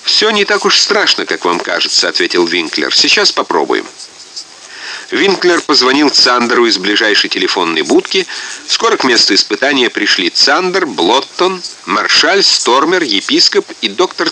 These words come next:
Текер. Как будущему врачу межпланетной экспедиции, ему приходилось изучать действия на организм различных условий полёта.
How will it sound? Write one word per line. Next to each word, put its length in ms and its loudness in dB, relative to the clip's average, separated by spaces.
Текер. 420 -4
Как 140 -2
будущему 500 2
врачу 340 2
межпланетной 680 0
экспедиции, 680 0
ему 240 2
приходилось 720 2
изучать 500 0
действия 440 2
на 120 2
организм 480 0
различных 520 0
условий 360 0
полёта. 400 -2